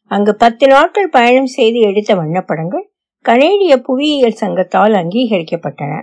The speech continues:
ஆனால் விற்ற நியூஃபவுண்ட்லாந்து படங்கள் என்னவோ செயின்ட் ஜான் என்னும் தலைநகரத்து திரைப்படம்.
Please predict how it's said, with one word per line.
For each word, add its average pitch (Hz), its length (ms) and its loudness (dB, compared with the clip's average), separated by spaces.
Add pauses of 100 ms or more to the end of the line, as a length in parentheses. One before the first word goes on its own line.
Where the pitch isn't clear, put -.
(460)
ஆனால் 254 440 4
விற்ற 254 380 -2
நியூஃபவுண்ட்லாந்து 269 720 -2
படங்கள் 185 400 -2
என்னவோ 160 360 -4 (480)
செயின்ட் 254 300 4
ஜான் 262 360 2
என்னும் 233 340 0
தலைநகரத்து 202 680 -2
திரைப்படம். 175 600 -6